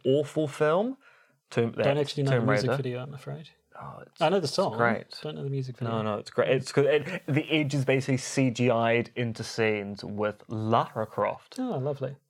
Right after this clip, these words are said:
Speaker 1: Yeah.
Speaker 2: Um, now, one last thing before we leave the, the hollow Earths and concave Earths and flat Earths, I came across an interesting theory also while looking into this, which is the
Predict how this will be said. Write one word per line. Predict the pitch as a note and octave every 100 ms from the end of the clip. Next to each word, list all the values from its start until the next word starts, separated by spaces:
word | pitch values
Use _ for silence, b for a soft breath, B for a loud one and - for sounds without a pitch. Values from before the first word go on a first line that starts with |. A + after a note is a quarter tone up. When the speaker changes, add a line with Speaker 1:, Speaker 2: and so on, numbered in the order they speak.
| -
Speaker 1:
Yeah. | A#2 G#2+ G#2 B B B -
Speaker 2:
Um, | E3+ E3+ F3 G3+
now, | F#3+
one | A3 B3+
last | G3 D3
thing | F3 D3
before | C#3 D3+ C#3+
we | C3
leave | B2+ B2+ -
the, | B2+ B2+ C3+
the | C3+ C3 C3
hollow | - C#3+ C3 C3
Earths | C3 C3 -
and | C3 B2+ B2
concave | - C3 C3 A#2+
Earths | C3 B2+ -
and | A#2+
flat | - C3 C3
Earths, | C3 C3+ B B B
I | D#3
came | D3 C4+
across | A#3+ D#3
an | F3+
interesting | A3+ - D3 - C3+
theory | - C#3+ C#3
also | E3+ F3+ - C3+
while | C3
looking | C#3+ C#3+ C#3
into | C#3 C#3
this, | C#3+ D3
which | C#3 -
is | C3+ B2+
the | C#3+ C#3